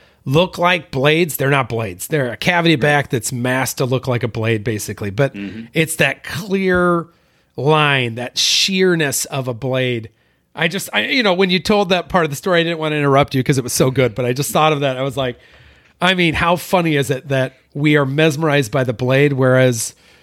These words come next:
Speaker 1: you know, not even our forefathers, I guess, just, you know, in the nineteen eighties, we were
Speaker 2: Our,
Speaker 1: looking
Speaker 2: yeah, our
Speaker 1: at
Speaker 2: yo-, our younger selves.
Speaker 1: our
Speaker 2: Yeah.
Speaker 1: younger selves were looking at us, but that you can see all the technology here,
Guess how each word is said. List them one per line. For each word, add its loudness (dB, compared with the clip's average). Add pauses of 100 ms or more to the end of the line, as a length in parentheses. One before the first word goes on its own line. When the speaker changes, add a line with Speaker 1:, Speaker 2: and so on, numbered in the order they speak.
(160)
Speaker 1:
you 0
know, -2
not 2
even -2
our -4
forefathers, 0
I 0
guess, -2
just, -2
you 0
know, -8
in -10
the -4
nineteen 0
eighties, -2
we -2
were 2
Speaker 2:
Our, 2
Speaker 1:
looking 4
Speaker 2:
yeah, 4
our 2
Speaker 1:
at -6
Speaker 2:
yo-, -20 (380)
our -10
younger -6
selves. -4
Speaker 1:
our 4
Speaker 2:
Yeah. 2
Speaker 1:
younger 2
selves 2
were 4
looking 2
at 4
us, -6 (560)
but -10
that -8
you -4
can -6
see -6
all -4
the -2
technology 2
here, -6